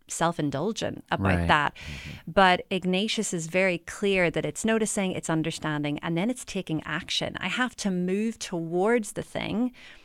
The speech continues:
Speaker 1: that is bringing me closer to Christ, and I have to reject the thing that isn't. Um, so I think that action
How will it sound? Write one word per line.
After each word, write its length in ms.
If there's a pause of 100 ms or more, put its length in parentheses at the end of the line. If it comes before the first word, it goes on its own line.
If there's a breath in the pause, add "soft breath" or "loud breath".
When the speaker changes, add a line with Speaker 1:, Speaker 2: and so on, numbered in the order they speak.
(420 loud breath)
Speaker 1:
that 240
is 160
bringing 380
me 80
closer 400
to 80
Christ, 640 (340 loud breath)
and 120
I 60
have 260
to 80
reject 600
the 80
thing 440 (100)
that 180
isn't. 640 (480 loud breath)
Um, 520
so 440
I 100
think 300
that 220
action 720